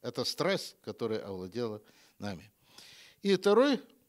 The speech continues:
пункт, о котором говорит Рамбам. Человек, пожелавший дом ближнего или его жену, или его вещи, как только он начал размышлять об этом, вот с этого самого момента, как он начал размышлять об этом,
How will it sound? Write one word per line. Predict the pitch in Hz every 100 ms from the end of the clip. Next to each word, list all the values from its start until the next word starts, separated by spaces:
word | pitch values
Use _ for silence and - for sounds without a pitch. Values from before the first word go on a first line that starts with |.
| _ _ _ _
пункт, | 160 135 -
о | 135
котором | 135 139 123 107
говорит | 123 120 113
Рамбам. | 117 117 101 -
Человек, | - 175 220 214
пожелавший | 165 135 165 156 - 127
дом | 120 131 107
ближнего | 120 135 139 165
или | 175 135 131
его | 123 117
жену, | 110 117 135 170 - - _
или | 120 139
его | 165 147
вещи, | 123 143 147 - 190 - _ _ _ -
как | 196 - - -
только | 226 185 -
он | 165 170 147 143
начал | 131 - 107 -
размышлять | 117 113 117 117 - 247 - -
об | 131 127
этом, | 117 92 - _ _ -
вот | 110 -
с |
этого | 185 147 123
самого | - 127 113
момента, | 117 131 95 95
как | - 95
он | 117
начал | 107 90 92
размышлять | 95 95 104 - 90 -
об | 101 185
этом, | 208 214